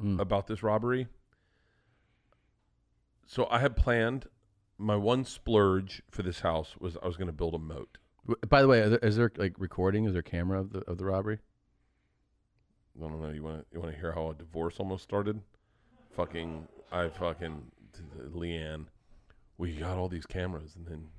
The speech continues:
Speaker 2: I go, "Well, thank God we have the cameras." And she's like, "I haven't put them online yet." And I was like, "Wait, why would we get the cameras if we're not gonna use them?"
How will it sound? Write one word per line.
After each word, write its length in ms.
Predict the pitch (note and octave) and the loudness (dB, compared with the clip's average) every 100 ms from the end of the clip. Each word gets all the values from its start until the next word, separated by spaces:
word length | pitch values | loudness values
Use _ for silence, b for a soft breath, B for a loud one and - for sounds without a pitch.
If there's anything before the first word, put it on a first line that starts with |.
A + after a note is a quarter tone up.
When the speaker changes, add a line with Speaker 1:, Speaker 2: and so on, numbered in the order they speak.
| - _ - | -20 _ -14
Speaker 2:
I 80 | |
go, 140 | E2+ D#2+ | -8 -6
"Well, 120 | E2 - | -6 -6
thank 180 | G2+ | -6
God 120 | F#2 F#2 | -4 -2
we 80 | |
have 100 | F2 | -2
the 60 | - | -6
cameras." 440 | - F2 E2 D2+ | -6 -6 -6 -8
And 100 | D#2+ | -12
she's 220 | D2+ D#2+ D2+ | -14 -14 -12
like, 160 | C#2+ _ B B B B B B B B G2 | -14 _ B B B B B B B B -8
"I 40 | |
haven't 300 | G#2+ G2+ F2+ | -6 -6 -8
put 160 | A2 F2 | -10 -8
them 140 | F2+ | -8
online 460 | E2+ E2 F2 F2+ E2+ | -8 -6 -8 -8 -8
yet." 180 | D2 - - | -12 -16 -14
And 80 | |
I 40 | F2+ | -10
was 140 | E2+ | -8
like, 100 | F2+ D#2+ | -8 -6
"Wait, 180 | F2+ F#2+ | -4 -2
why 140 | F2+ | 0
would 120 | F#2 | 0
we 100 | G2 | 0
get 100 | F#2+ | -4
the 60 | F2 | -6
cameras 340 | G2+ G2 F#2 | -4 -4 -4
if 60 | F2+ | -6
we're 120 | F2 | -6
not 120 | E2+ | -6
gonna 120 | E2+ D#2+ | -6 -2
use 220 | G2+ G#2+ | -2 -2
them?" 160 | B1 | -8